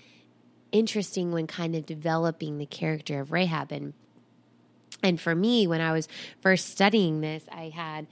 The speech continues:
a lot of questions about Rahab in general. Um, so I wanted to go through the four questions that I had, and hope-, hopefully maybe during this episode and the upcoming episodes as we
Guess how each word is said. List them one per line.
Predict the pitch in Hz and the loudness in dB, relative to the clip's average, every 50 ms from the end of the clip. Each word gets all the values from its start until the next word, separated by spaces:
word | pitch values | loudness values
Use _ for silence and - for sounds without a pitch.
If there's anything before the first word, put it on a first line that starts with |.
| - - _ - _ _ | -18 -20 _ -20 _ _
a | - 170 | 2 2
lot | 165 160 165 175 185 208 240 233 | 4 6 8 10 12 12 12 10
of | 202 175 - | 8 6 4
questions | - 156 151 - - - 160 147 135 139 143 - - | 0 0 0 0 0 0 0 0 0 -2 -6 -4 0
about | - 170 151 147 151 147 147 147 147 151 160 - - - - - - - - _ _ _ _ _ _ | 0 0 2 2 2 4 4 4 4 2 2 -2 -4 -8 -10 -10 -10 -14 -20 _ _ _ _ _ _
Rahab | - 170 180 180 170 156 170 156 147 | 4 6 8 8 8 6 2 2 2
in | 151 143 139 | 0 -2 -2
general. | 143 147 139 139 135 - - - - - - - - - - _ _ _ - | -4 -4 -4 -6 -10 -12 -12 -12 -14 -16 -20 -20 -20 -20 -20 _ _ _ 2
Um, | 170 170 165 160 160 160 160 160 156 160 - - | 4 6 6 6 6 6 4 2 0 -2 -4 -4
so | - - 190 | 2 6 6
I | 175 | 6
wanted | 185 196 277 311 311 285 | 8 6 4 4 4 2
to | - 202 | 0 2
go | 170 196 185 175 | 4 4 4 4
through | 175 - 185 175 | 2 0 0 0
the | 156 147 | 0 0
four | - - 196 196 196 | 2 4 6 6 6
questions | - - 190 175 - 180 170 156 | 4 2 0 0 0 -4 -2 -2
that | 165 | 0
I | 160 156 | 0 2
had, | 151 165 170 170 | 4 4 4 4
and | 165 151 147 | 2 0 2
hope-, | 139 165 170 170 - 175 170 165 175 - - | 2 2 2 2 2 0 0 -2 -4 -4 0
hopefully | 175 175 180 - - 180 170 170 170 175 170 170 - - - - - - _ | 0 0 0 0 0 2 4 4 4 4 2 0 -4 -12 -16 -18 -20 -14 _
maybe | - 180 165 156 156 | -4 -2 -2 -2 -4
during | 151 151 160 160 156 156 151 147 | -4 -4 -4 -4 -2 -4 0 2
this | 180 196 185 - | 2 2 4 4
episode | 202 180 - 170 - - 175 175 170 | 2 2 2 -2 0 2 2 4 4
and | 170 160 | 2 0
the | 160 - - | -2 2 2
upcoming | 175 170 - - 170 165 165 160 165 | 2 2 2 -2 -2 -2 -2 0 -2
episodes | 160 160 - 165 - 170 156 151 | -4 -6 -6 -4 -4 -2 -2 -2
as | 160 151 156 | -2 -4 -2
we | 151 160 160 156 156 147 | 0 2 2 4 2 0